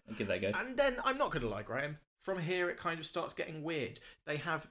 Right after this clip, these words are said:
Speaker 2: Jawa Juice, which is bantha hide mashed up with fermented grains.
Speaker 1: Yeah, no thank you.
Speaker 2: Which would basically be, like, a leather cocktail. <laughs>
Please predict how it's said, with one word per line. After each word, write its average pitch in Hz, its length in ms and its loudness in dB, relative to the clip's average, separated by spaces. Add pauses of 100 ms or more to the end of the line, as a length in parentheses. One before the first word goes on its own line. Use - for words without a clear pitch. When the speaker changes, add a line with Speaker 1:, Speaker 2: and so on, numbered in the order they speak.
(140)
Speaker 2:
Jawa 175 400 6
Juice, 214 500 4 (580)
which 139 320 2
is 131 360 4
bantha 156 520 2
hide 113 600 2
mashed 127 460 0
up 127 200 -2
with 123 140 -2
fermented 117 520 -2
grains. 98 640 -4 (200)
Speaker 1:
Yeah, 87 120 -4
no 95 160 2
thank 90 400 -6
you. - 120 -6 (360)
Speaker 2:
Which 156 180 0
would 156 140 4
basically 165 460 4
be, 131 340 4 (340)
like, 117 200 -2 (380)
a 127 80 -2
leather 120 420 4
cocktail. - 720 -2
<laughs> - 40 -20